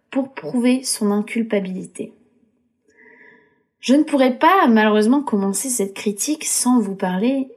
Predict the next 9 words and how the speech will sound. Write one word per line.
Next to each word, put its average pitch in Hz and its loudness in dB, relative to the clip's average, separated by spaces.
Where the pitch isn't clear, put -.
du 180 -10
personnage 190 -4
principal, 220 -2
la 180 -6
mère 214 0
de 180 -8
ce 185 -6
jeune 180 -6
homme. 247 -10